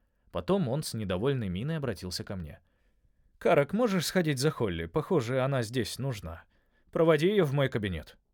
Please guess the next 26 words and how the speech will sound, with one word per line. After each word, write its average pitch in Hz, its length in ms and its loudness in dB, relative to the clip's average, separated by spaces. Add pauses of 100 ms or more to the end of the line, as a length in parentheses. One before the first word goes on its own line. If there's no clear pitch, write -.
(360)
Я 110 240 -4
молча 98 440 -8 (180)
кивнул. 85 500 -12 (1120)
Несколько 170 500 2
пар 131 240 2
глаз 107 300 -2
уставились 110 500 -4
на 143 60 -4
меня, 143 220 -2
когда 107 220 -6
я 101 60 -2
вошёл 98 260 -4
в - 80 -12
класс 110 240 -4
после 113 260 -8
начала 101 400 -6
урока. 107 460 -6 (420)
Одна 107 320 0
только 156 260 2
Хуанита 151 520 2
вытаращила 98 500 -4
на 98 80 -4
меня 107 200 -4
сразу 117 320 -2
восемь 104 380 -2
глаз. 80 340 -10